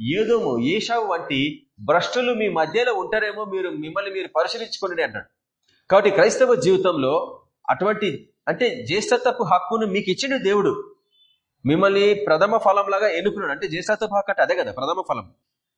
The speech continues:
మిమ్మల్ని రక్షించుకుంటే మీరు ప్రథమ ఫలం అన్నట్టు. కానీ మీలో ఏషావు వంటి భక్తిహీనులు ఉంటారేమో పరిశీలించుకోండి అన్న విషయాన్ని జ్ఞాపకం చేస్తున్నాడు.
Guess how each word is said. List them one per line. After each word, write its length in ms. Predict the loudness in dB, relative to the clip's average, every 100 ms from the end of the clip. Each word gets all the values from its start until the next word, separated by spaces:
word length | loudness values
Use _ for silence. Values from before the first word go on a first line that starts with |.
| 2
మిమ్మల్ని 360 | 4 4 4
రక్షించుకుంటే 640 | 4 4 2 -4 -4 -2 -2
మీరు 360 | -2 -2 -2
ప్రథమ 380 | 0 0 0 -2 0
ఫలం 220 | 0 0
అన్నట్టు. 360 | -4 -6 -8 -10 _ _ _
కానీ 520 | 2 2 0 -2 -8 -18 _ -4
మీలో 760 | 0 2 2 2 2 4 2 0 -4 -10 _ _ -2
ఏషావు 400 | 0 0 2 2
వంటి 440 | 2 0 -2 -2 0
భక్తిహీనులు 540 | -2 0 -2 -2 -2
ఉంటారేమో 560 | -2 -2 -2 -4 -6 -2
పరిశీలించుకోండి 800 | -2 -2 -10 -12 -6 -4 -4 -8 -12 _ _ _ _ _ _ _ _ -2
అన్న 160 | 2 4
విషయాన్ని 340 | 4 4 4
జ్ఞాపకం 340 | 2 2 0
చేస్తున్నాడు. 380 | -2 -4 -6 -6